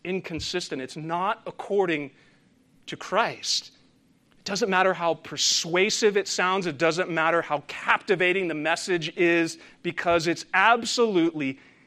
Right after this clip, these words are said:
incongruent, inconsistent, not according whatsoever to Christ.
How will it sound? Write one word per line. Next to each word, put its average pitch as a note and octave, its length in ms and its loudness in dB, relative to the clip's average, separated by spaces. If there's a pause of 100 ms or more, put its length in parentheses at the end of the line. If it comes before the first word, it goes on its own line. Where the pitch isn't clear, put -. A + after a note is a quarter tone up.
(320)
incongruent, G#3+ 840 2
inconsistent, A#3 920 0
not A3+ 380 0
according F3+ 520 -2
whatsoever D#3+ 720 -2 (340)
to - 100 -6
Christ. - 640 -6